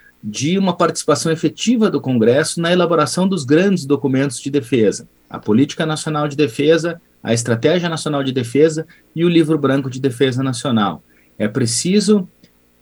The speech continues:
ter clareza na função das Forças Armadas pro Estado brasileiro, e essa função é defesa contra ameaças externas, né? Os militares não têm de atuar internamente.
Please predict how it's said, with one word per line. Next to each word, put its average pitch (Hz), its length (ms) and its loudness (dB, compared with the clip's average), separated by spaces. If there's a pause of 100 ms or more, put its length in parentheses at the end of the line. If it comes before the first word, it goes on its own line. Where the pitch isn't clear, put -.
ter 190 280 4
clareza 160 880 2
na 139 540 0
função 202 680 2
das 123 220 0
Forças 120 340 -2
Armadas 143 800 0 (320)
pro 185 420 4
Estado 156 560 2
brasileiro, 101 680 2
e 113 100 4
essa 135 220 2
função 151 420 -2
é 165 120 2
defesa 170 600 0
contra 175 340 -2
ameaças 147 580 -4
externas, 131 920 0
né? 107 220 -2
Os 117 100 -2
militares 123 540 0
não 151 120 -4
têm 165 280 -2
de 147 100 -4
atuar 131 380 -2
internamente. 123 880 -2